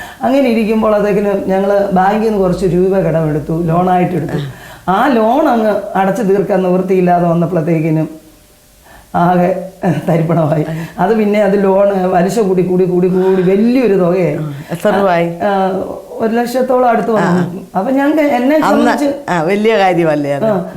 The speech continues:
Speaker 1: അത് വീട്ടാൻ ഞങ്ങൾക്ക് ഒരു നിവൃത്തിയില്ല. എങ്കിലും എൻ്റെ ഭർത്താവിൻ്റെ വീട്ടുകാർ നല്ലൊരു മനസ്സിൻ്റെ, ഏ, മനസ്സുള്ളവരായതുകൊണ്ട് അവരത് വീട്ടി ഞങ്ങൾക്ക് എൻ്റെ, ഞങ്ങളുടെ ആധാരം തിരിച്ചെടുത്ത് തരാൻ അവരെ കൊണ്ട് സഹായിച്ചു. അവരിൽ നിന്ന് തന്നെ എൻ്റെ മോന്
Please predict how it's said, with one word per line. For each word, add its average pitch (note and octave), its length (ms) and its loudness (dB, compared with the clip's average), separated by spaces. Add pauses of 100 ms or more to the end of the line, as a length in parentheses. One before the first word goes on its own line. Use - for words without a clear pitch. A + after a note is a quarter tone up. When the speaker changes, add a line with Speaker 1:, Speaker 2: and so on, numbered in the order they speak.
(120)
Speaker 1:
അത് A3+ 160 -2
വീട്ടാൻ C#4 340 0
ഞങ്ങൾക്ക് C4+ 200 0
ഒരു C4+ 120 0
നിവൃത്തിയില്ല. A#3+ 680 0
എങ്കിലും A#3+ 320 0
എൻ്റെ A#3 140 2
ഭർത്താവിൻ്റെ B3+ 420 0
വീട്ടുകാർ A3 420 0
നല്ലൊരു A3+ 400 0
മനസ്സിൻ്റെ, G3+ 680 -2 (380)
ഏ, G3 280 0
മനസ്സുള്ളവരായതുകൊണ്ട് G3+ 1120 2
അവരത് G3+ 440 2
വീട്ടി F#3 480 -2 (220)
ഞങ്ങൾക്ക് G3 340 0
എൻ്റെ, F#3+ 480 0
ഞങ്ങളുടെ F#3 280 2
ആധാരം F#3+ 520 0
തിരിച്ചെടുത്ത് F3 520 -2
തരാൻ F3+ 440 -2 (300)
അവരെ G3 220 0
കൊണ്ട് F3+ 200 0
സഹായിച്ചു. E3 600 -2 (380)
അവരിൽ C4+ 400 2
നിന്ന് C4 300 2
തന്നെ G#3+ 160 0
എൻ്റെ G3+ 380 -2
മോന് G3 400 0